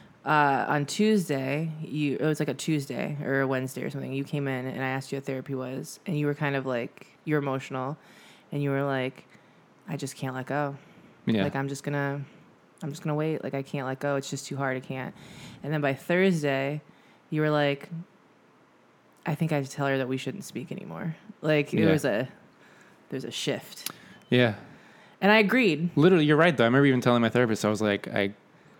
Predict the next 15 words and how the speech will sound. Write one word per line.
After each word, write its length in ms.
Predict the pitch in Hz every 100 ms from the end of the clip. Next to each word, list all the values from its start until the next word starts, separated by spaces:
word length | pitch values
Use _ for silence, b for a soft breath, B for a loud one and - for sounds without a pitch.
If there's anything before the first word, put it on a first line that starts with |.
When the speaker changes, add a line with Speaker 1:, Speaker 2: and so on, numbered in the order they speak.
| b b b b
Speaker 1:
I 80 | 156
Speaker 2:
can't 220 | 147 139 156
Speaker 1:
agreed. 40 |
Speaker 2:
let 100 | 156
her 100 | 160
go, 160 | 151 143
and 80 | 107
I 40 |
don't 300 | 92 120 101
want 220 | 98 110 -
to 80 | 101
let 140 | 98
her 100 | -
go." 240 | - - 123
Like, 140 | 123